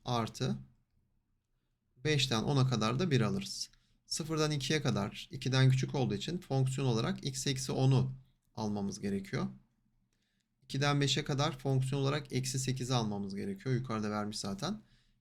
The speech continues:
Beşten ona kadar da f x fonksiyonunu, beşten büyük değerler için de alıyorduk. İki x eksi on sekiz almalıyız. X'in integralini aldık. X kare bölü iki. Onun integralini aldık. On x oldu.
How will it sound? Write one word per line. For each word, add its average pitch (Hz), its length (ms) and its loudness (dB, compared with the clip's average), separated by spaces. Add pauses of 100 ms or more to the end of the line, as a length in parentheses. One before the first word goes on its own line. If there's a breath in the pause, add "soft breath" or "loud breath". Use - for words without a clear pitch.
(160)
Beşten 131 300 4
ona 123 220 2
kadar 104 320 -2
da 160 160 -2
f 135 240 -4
x 131 140 -6
fonksiyonunu, 117 920 -4 (300)
beşten 120 420 -2
büyük 123 180 -2
değerler 107 260 0
için 104 260 -6
de 101 40 -2
alıyorduk. 98 540 -2 (400 soft breath)
İki 135 260 -4
x - 180 -2
eksi 110 260 -6
on 120 180 0
sekiz 117 500 -6
almalıyız. 104 680 -4 (1900)
X'in 135 280 -2
integralini 151 540 0
aldık. 135 540 -2 (100)
X 135 240 -4
kare 107 300 -2
bölü 117 380 0 (300)
iki. 120 420 -4 (140)
Onun 139 240 2
integralini 107 540 2
aldık. 101 480 -4
On 120 160 0
x 98 240 -6
oldu. 98 340 -4